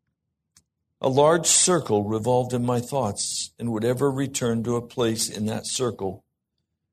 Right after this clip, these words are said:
where God would challenge me to lay every missionary activity down and give myself over entirely to prayer. Thus,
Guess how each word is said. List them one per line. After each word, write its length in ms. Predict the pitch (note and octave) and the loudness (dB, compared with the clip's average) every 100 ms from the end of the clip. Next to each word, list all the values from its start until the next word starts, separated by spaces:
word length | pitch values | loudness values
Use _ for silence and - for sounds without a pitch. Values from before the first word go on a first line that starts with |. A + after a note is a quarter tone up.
| _ | _
where 140 | - G2+ | -6 -2
God 280 | A2 A#2 A2+ | 0 0 0
would 180 | A2+ | -2
challenge 640 | A2 - D3 D3 C#3+ B2 - | -2 -2 0 0 0 -4 -4
me 220 | G#2 G#2 | -2 -2
to 140 | - | -4
lay 420 | A2 A2 A#2+ A#2+ - | -4 0 0 -2 -2
every 300 | B2+ C3+ D3+ | -4 0 -2
missionary 680 | C3 A#2+ - B2 A#2 A#2 A#2 | -2 -2 -2 -2 -2 -2 -2
activity 640 | A2 G#2+ - A2+ A2+ A#2+ | -6 -8 -8 -8 -6 -6
down 480 | A2+ G#2 F#2 F#2+ G2+ - _ _ _ _ _ | -4 -4 -4 -6 -10 -16 _ _ _ _ _
and 220 | - A2+ A2 | -4 -2 0
give 180 | B2+ | -2
myself 720 | B2 C3+ B2+ - C3 B2 - _ _ - | -2 -2 -2 0 0 -2 -10 _ _ -4
over 500 | B2+ A#2+ G2 F#2 - | -2 -2 -6 -10 -10
entirely 800 | - A2+ - C#3 C3+ A2 G2+ G#2 - | -8 -8 -8 -8 -6 -6 -8 -10 -14
to 120 | - | -20
prayer. 520 | - - B2 F#2+ F#2 _ _ _ _ _ _ _ _ _ _ _ _ _ _ _ _ _ _ _ | -18 -6 -4 -4 -8 _ _ _ _ _ _ _ _ _ _ _ _ _ _ _ _ _ _ _
Thus, 600 | A2+ C3+ D3 - - - | 0 2 4 0 0 -6